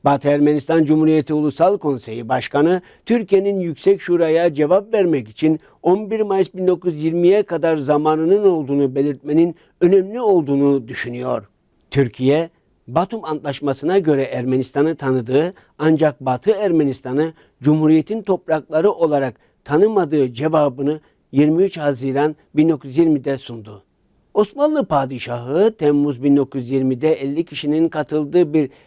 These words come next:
saltanat meclisi topladı. Armenak Abrahamyan konuşmasında "Osmanlı Ulusal Anayasası'na dayanarak padişah Sevr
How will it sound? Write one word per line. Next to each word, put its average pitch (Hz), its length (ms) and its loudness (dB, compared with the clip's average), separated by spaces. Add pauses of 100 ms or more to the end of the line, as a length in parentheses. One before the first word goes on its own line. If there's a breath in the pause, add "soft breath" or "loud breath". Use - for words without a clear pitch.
(100)
saltanat 160 640 -4
meclisi 156 580 -2
topladı. 120 640 -12 (380)
Armenak 123 480 -2
Abrahamyan 127 640 -2
konuşmasında 123 840 -6 (240 soft breath)
"Osmanlı 233 540 -2
Ulusal 214 400 -4
Anayasası'na 139 800 0
dayanarak 135 600 -2
padişah 127 560 -2 (240 soft breath)
Sevr 190 220 -2